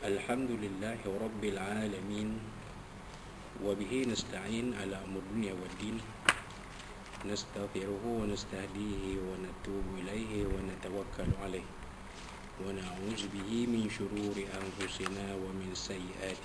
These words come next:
أعمالنا. من يهده الله فلا مضل له وهو المهتد، ومن يضلل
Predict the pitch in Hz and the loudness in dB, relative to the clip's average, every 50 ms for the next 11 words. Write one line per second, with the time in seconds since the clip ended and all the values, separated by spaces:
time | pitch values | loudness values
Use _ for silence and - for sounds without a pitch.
0 | 98 92 95 95 95 98 95 95 92 92 90 104 107 113 117 117 117 - - - | -2 -2 -2 -4 -4 -2 -2 0 0 0 2 4 4 4 4 2 0 -2 -6 -8
1 | - - - - - - - - - - - - 98 107 113 117 117 107 104 - | -10 -10 -10 -10 -10 -10 -10 -10 -10 -8 -6 -2 2 4 6 6 6 6 4 2
2 | - 104 101 107 98 101 107 117 117 - - - - 104 101 104 98 95 95 95 | 0 2 2 2 2 6 6 6 6 4 0 2 2 4 4 4 4 2 2 2
3 | 95 95 95 90 92 104 110 104 101 95 - 107 101 98 92 95 95 95 92 90 | 2 2 2 2 4 4 4 4 2 0 0 0 2 2 2 2 2 0 0 0
4 | 87 101 107 - - - - 113 107 - 107 107 - - - - - - - - | 0 -2 -2 -2 0 4 6 6 6 6 4 4 2 0 -4 -2 -4 -4 -4 -6
5 | - - - - 101 104 104 107 104 101 98 104 104 98 107 101 110 117 120 120 | -10 -8 -4 2 4 4 6 6 4 4 4 4 2 2 4 6 8 8 8 8